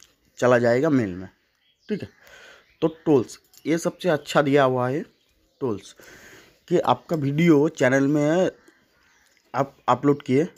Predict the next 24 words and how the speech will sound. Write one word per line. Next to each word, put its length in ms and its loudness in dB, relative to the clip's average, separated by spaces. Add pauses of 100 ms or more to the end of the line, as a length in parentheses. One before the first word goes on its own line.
(400)
ठीक 120 0
है, 140 2 (920)
अ, 280 -4 (520)
दूसरा 360 2
बंदा 260 0
के, 260 -6
क्या 500 -8
किए, 260 -2 (480)
वो 160 0
वीडियो 400 0
डाउनलोड 500 0
करके 580 -2 (140)
वो 100 0
भी 180 -2
YouTube 280 -4
में 140 -2
अपलोड 280 -6
कर 200 -14
दिए 240 -12 (120)
आपका 260 -6
वीडियो, 360 -6 (560)
ठीक 160 -6
है, 120 -8 (400)
तब 220 2